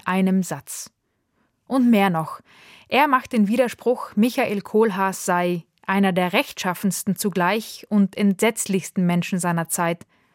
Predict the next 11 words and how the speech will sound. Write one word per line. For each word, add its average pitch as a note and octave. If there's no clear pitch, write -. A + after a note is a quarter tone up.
von A#3+
Anfang G3
an D#3
plausibel. F3+
Geißler C#4+
nahmt F#3
Kleist G3
im A3+
Stil C4+
ungelenk G#3
nach, D3+